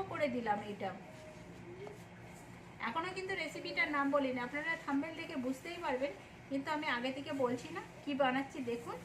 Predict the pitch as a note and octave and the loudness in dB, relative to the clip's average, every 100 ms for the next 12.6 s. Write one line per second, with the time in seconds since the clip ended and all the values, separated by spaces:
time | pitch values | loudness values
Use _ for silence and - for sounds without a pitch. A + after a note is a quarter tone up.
0 | - - - - - - - - - - | -10 -14 -16 -16 -16 -16 -16 -16 -16 -8
1 | A#3+ D#4 D#4+ E4 E4+ D4+ D#4 F4+ - A3+ | -2 2 4 2 0 0 -2 -4 0 2
2 | C4+ D4 E4+ D#4+ - F4 B3+ A3+ C4+ A#3 | 4 2 0 -2 -4 -2 -2 0 2 2
3 | G#3 F#3+ G3 G3+ - - - - - - | 2 -2 -4 -6 -12 -14 -8 -8 -8 -12
4 | - - - - - - - - - - | -14 -14 -14 -14 -14 -14 -16 -16 -16 -16
5 | - - - - - - - - - - | -16 -16 -16 -16 -16 -16 -16 -16 -16 -16
6 | - C#4 F4+ F#4+ F#4+ F#4+ F#4 F#4+ G4 D4 | 0 4 6 6 6 2 0 -2 0 0
7 | - D4+ C4+ A3+ A3 - G3+ - - - | 2 2 4 2 -4 -6 -8 -8 -14 -6
8 | - E4+ F4+ G#4 D#4+ D#4 D#4 F4 F4 D#4 | 0 2 2 2 4 2 4 4 6 2
9 | D#4 F4 F4 F4+ F#4 G#4+ C4+ C#4+ F4 D#4+ | 2 0 4 2 4 4 6 8 8 6
10 | E4 E4+ E4+ F4+ E4 B3+ C#4+ D4+ D#4+ F4 | 2 0 2 6 6 6 2 2 4 4
11 | E4+ E4 F4+ F4 G#4+ B4+ - - A#3+ C#4+ | 4 0 0 0 0 -2 -8 -6 4 4
12 | C#4 D4+ C#4+ A#3 - | 4 6 8 8 4